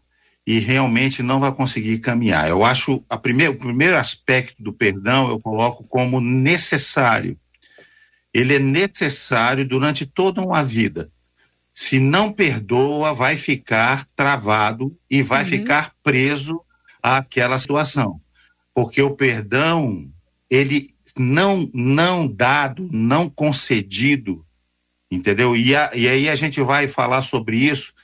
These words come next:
Speaker 1: que a palavra de Deus diz o seguinte:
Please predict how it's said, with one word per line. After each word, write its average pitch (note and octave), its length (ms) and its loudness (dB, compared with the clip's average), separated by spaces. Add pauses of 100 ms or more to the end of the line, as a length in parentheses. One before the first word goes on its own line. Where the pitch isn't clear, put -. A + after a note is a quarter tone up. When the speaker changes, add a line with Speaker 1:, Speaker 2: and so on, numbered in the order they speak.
(340)
Speaker 1:
que - 80 -4
a A#2+ 60 2
palavra C#3 380 0
de B2+ 140 -4
Deus B2+ 480 0
diz C3+ 340 0
o D3+ 60 -4
seguinte: B2+ 640 -2